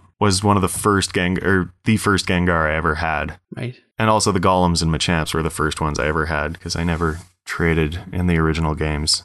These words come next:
Speaker 2: Oh, you have to trade those to evolve them?
Speaker 1: Mm-hmm.
Speaker 2: Okay. Hmm.
Speaker 1: And now I got, I have so many of all of those.
Speaker 2: <laughs> Which kind of takes away from it, but, like, you still have the favorites and the,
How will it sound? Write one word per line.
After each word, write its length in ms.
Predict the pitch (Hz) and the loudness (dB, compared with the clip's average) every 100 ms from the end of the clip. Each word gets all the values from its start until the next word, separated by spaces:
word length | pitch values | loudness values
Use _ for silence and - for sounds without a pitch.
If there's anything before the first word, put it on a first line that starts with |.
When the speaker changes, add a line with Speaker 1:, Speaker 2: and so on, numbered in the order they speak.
| _ - | _ -2
Speaker 2:
Oh, 160 | 139 | 2
you 100 | 135 127 | 4 2
have 80 | 120 | 0
to 60 | |
trade 240 | 117 113 101 | -2 -2 0
those 180 | 120 - | 0 0
to 100 | 139 | -2
evolve 280 | 113 104 | -2 -4
them? 220 | 131 143 160 _ - | -2 -4 -4 _ -2
Speaker 1:
Mm-hmm. 180 | 107 143 | 2 2
Speaker 2:
Okay. 180 | 160 - _ | 0 -10 _
Hmm. 100 | 240 151 - - | -4 -4 -6 -6
Speaker 1:
And 120 | 92 | 0
now 180 | 92 98 | 2 2
I 60 | 104 | 4
got, 280 | 110 113 87 - - - - _ | 2 0 -2 -14 -20 -20 -20 _
I 100 | - | -2
have 240 | 107 - 110 | 0 0 0
so 300 | - 120 127 | 2 2 4
many 280 | 139 135 104 | 4 4 4
of 160 | 92 | 4
all 200 | 120 120 | 4 4
of 80 | 104 | 2
those. 400 | 101 95 226 - | 2 2 2 2
Speaker 2:
<laughs> 1400 | 214 - 185 - - - - _ - - - - - - | 2 2 0 0 -2 -6 -10 _ -20 -20 -20 -20 -12 2
Which 200 | 196 - _ - | 2 2 _ -2
kind 240 | 202 202 | 0 2
of 120 | 196 | 2
takes 240 | - 139 139 | 2 2 4
away 220 | 131 127 | 4 4
from 200 | 131 127 | 2 2
it, 200 | 113 - | 0 2
but, 260 | 107 - _ _ - | 0 0 _ _ 0
like, 200 | 143 135 | 0 2
you 60 | |
still 220 | 147 170 135 | 2 4 4
have 280 | 127 110 113 | 2 -2 -4
the 120 | 92 | -6
favorites 560 | - 101 98 90 - | -2 -2 -2 -2 0
and 180 | 101 98 | -2 -4
the, 340 | 95 - - | -8 -8 -10